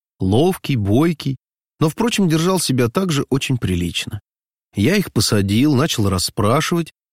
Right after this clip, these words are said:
и удивился с первого слова, когда молодой сказал, что он волокжанин. Я еще раз спросил: "Да вы давно в том краю?" "Давно, я все там". "Да откуда ж вы родом?"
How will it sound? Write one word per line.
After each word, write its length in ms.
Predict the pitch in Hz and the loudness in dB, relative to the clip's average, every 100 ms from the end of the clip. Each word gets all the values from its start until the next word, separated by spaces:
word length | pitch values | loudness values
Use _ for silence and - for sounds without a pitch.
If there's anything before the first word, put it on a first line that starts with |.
| _ - | _ -2
и 80 | 101 | 0
удивился 720 | 95 98 90 104 156 151 117 | 2 2 2 4 2 2 -2
с 80 | - | 0
первого 400 | 120 120 101 95 | 0 2 2 0
слова, 520 | - 110 170 156 98 | 0 2 2 2 0
когда 320 | - 95 101 | -2 0 2
молодой 420 | 101 104 101 120 | 4 2 2 0
сказал, 420 | - 101 98 131 | 0 0 0 0
что 320 | 143 - 110 110 | 0 0 2 4
он 160 | 120 - - | 2 -2 -4
волокжанин. 840 | 101 104 98 90 101 123 92 87 - _ _ _ _ - | 0 2 2 0 0 0 0 -4 -10 _ _ _ _ -4
Я 140 | 92 | 0
еще 300 | 110 - 139 | 0 0 0
раз 200 | 131 104 | 0 -2
спросил: 560 | - 107 104 - 101 92 _ _ _ - | -2 -2 -2 0 -2 -2 _ _ _ -8
"Да 160 | 95 101 | -2 2
вы 260 | 104 107 | 4 2
давно 480 | 98 104 101 107 202 | 2 0 2 2 0
в 60 | - | 0
том 200 | 160 104 | 0 0
краю?" 420 | 95 110 95 87 _ _ _ _ _ _ _ | 0 0 0 -4 _ _ _ _ _ _ _
"Давно, 640 | - 110 180 139 123 135 143 | -2 0 2 2 2 0 -4
я 160 | - 98 | -4 -4
все 280 | - - 151 | -2 -2 -2
там". 340 | - 104 107 - _ _ _ _ _ - | 0 -2 -2 -6 _ _ _ _ _ -6
"Да 180 | 104 143 | 0 0
откуда 340 | 160 180 160 | 0 0 0
ж 80 | 117 | 2
вы 140 | 131 | 2
родом?" 420 | 151 147 104 98 | 2 2 2 -2